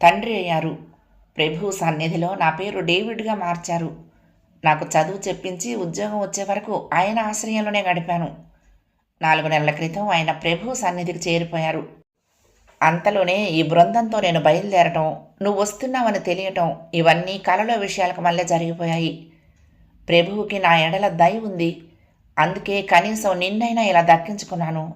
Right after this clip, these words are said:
అన్నాడు. మరొక రెండు రోజుల తర్వాత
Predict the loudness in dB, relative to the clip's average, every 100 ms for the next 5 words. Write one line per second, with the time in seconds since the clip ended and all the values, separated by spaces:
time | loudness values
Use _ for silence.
0 | -8 -4 -2 -2 -4 -10 -20 _ _ _
1 | _ _ _ _ _ _ _ _ _ _
2 | _ _ _ _ _ _ -20 -20 -16 4
3 | 6 6 2 0 0 2 2 0 -2 -4
4 | -2 -2 0 0